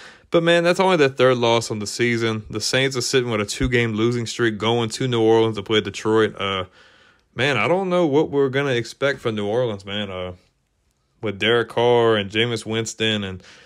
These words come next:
all of this up and down, it doesn't seem like New Orleans really has an identity, especially on offense, man. They just can't get things going. There's moments where it's like, "Oh, man, they could really do something." And then there's just a lot of other moments like, "What are we doing?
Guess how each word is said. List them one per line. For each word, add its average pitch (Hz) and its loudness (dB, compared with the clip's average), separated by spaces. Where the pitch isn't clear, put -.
all 113 2
of 120 2
this 113 -4
up 117 0
and 113 -2
down, 127 -2
it 117 -18
doesn't 139 -2
seem 151 0
like 131 2
New 113 4
Orleans 127 4
really 123 2
has 131 2
an 123 -2
identity, 113 -2
especially 135 -2
on 104 -4
offense, 104 -2
man. 101 -4
They 113 -6
just 110 -10
can't 151 -2
get 160 0
things 151 2
going. 147 4
There's 117 0
moments 131 -2
where 120 2
it's 110 0
like, 101 -6
"Oh, 147 -2
man, 139 -2
they 123 2
could 127 0
really 127 4
do 123 -2
something." 110 -4
And 107 -4
then 113 -2
there's 120 -2
just 123 -6
a 131 -2
lot 123 2
of 113 2
other 131 4
moments 110 -2
like, 101 -2
"What 98 2
are 160 2
we 117 -2
doing? 95 -4